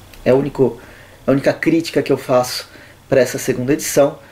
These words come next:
porque, bem, gostei muito da história e é uma história que acho que vai, vai levar pro, entre as melhores leituras que eu sei, que eu vou ter na, na minha vida.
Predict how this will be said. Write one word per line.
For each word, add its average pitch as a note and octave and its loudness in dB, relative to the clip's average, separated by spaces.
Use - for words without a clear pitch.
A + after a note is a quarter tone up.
porque, C#3+ 0
bem, B2+ -2
gostei C#3 0
muito C#3+ 0
da C3 4
história B2 2
e B2+ 2
é B2 4
uma B2 -2
história B2 0
que B2+ -6
acho A#2+ -6
que C3+ -4
vai, A#2+ 2
vai B2+ 4
levar A#2 -2
pro, A#2 -4
entre B2 0
as A#2+ 2
melhores B2 4
leituras A#2 -4
que - -4
eu A#2+ 2
sei, D3+ 0
que - -2
eu A#2+ 0
vou B2 0
ter A#2 0
na, A2+ 0
na A2 -2
minha B2+ 2
vida. A2+ -6